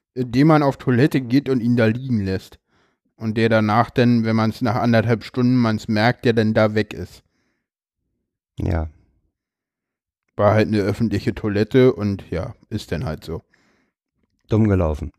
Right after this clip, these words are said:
Speaker 1: Dumm gelaufen, genau. Ja. Und jetzt habe ich mir halt wieder einen bestellt, aber das ist schon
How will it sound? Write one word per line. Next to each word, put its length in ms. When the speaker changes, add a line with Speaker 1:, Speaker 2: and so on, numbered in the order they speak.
Speaker 1:
Dumm 280
gelaufen, 460
genau. 360
Ja. 180
Und 160
jetzt 180
habe 160
ich 80
mir 120
halt 140
wieder 240
einen 160
bestellt, 360
aber 140
das 160
ist 220
schon 480